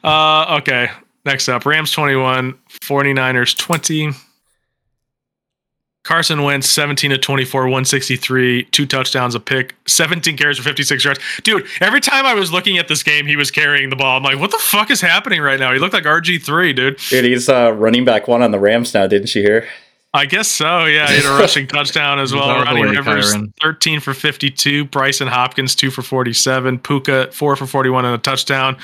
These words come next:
Speaker 1: Broke rookie records for receptions and, was it yards or touchdowns? I think he had two
Speaker 3: I think it was
Speaker 1: rookie
Speaker 3: yards.
Speaker 1: yards. So he had, there was a nice moment with him, and I believe it was his mom in the stands.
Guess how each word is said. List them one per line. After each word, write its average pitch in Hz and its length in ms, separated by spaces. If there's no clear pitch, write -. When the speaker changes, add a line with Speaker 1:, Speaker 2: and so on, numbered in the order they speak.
Speaker 1:
Broke 156 300
rookie 147 320
records 139 520
for 139 200
receptions 139 1040
and, 139 960
was 135 160
it 135 60
yards 165 480
or 170 80
touchdowns? 208 640
I 175 40
think 196 160
he 226 60
had 160 160
two 160 240
Speaker 3:
I - 20
think 139 120
it 127 40
was 131 120
Speaker 1:
rookie 131 300
Speaker 3:
yards. 98 880
Speaker 1:
yards. 135 440
So 139 260
he 139 100
had, 151 160
there 165 100
was 151 100
a 147 40
nice 147 240
moment 143 240
with 127 100
him, 143 140
and 135 80
I - 20
believe 135 240
it 147 60
was 131 140
his 120 140
mom 123 440
in 143 80
the 143 80
stands. 156 540